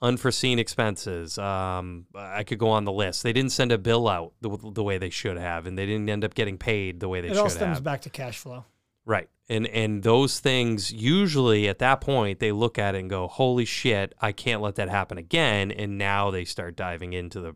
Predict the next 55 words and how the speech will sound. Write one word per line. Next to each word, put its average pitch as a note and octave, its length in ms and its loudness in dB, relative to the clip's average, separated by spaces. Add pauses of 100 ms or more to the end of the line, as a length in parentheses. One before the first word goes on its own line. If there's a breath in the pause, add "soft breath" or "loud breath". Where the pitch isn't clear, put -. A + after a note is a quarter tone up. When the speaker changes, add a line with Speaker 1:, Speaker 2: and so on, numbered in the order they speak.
Speaker 1:
the F2+ 100 -10
process - 560 -10
is F2+ 140 -10
what F#2 140 -4
I F2+ 160 0
found. - 360 -10 (460 soft breath)
Um, F2+ 360 -6
some G#2+ 260 0
better G#2 260 2
than F#2+ 120 -2
others. F#2+ 380 0
Some A#2+ 260 2
I've G#2+ 200 2
seen A2+ 280 0
make G#2+ 180 -2
the - 80 -10
same A2 200 -2
mistake G#2 360 -4
twelve G#2 220 0
times G#2 260 -2
in G2 80 -4
a G2 40 0
row. F#2 280 -4 (320 loud breath)
Speaker 2:
Yeah, D4+ 160 2
and D#3 100 -4
Speaker 1:
You G2+ 60 2
know, F#2 100 2
Speaker 2:
that's, F#2+ 140 0
uh, - 20 -10
Speaker 1:
but G2 320 0
Speaker 2:
this G3 220 2
is - 120 -2
a, F#3 160 0 (160)
I, E3+ 120 -4 (140)
I've D#3 140 -8
talked F3 260 0
about D3 200 -4
this C3+ 100 -10
before. D#3 360 -4
This D3 200 -4
is D3+ 60 -6
a C#3 40 -6
perfect D3 400 -6
example D3 440 -4
of B2+ 80 -6
a B2+ 60 -6
business C3+ 440 -4
running C3 240 -2
on B2 140 -4
cash D#3+ 320 -6
flow. A2 300 -14
When D3+ 180 -4
everything G#3+ 380 -2
is C#3 120 -2
good D3+ 440 0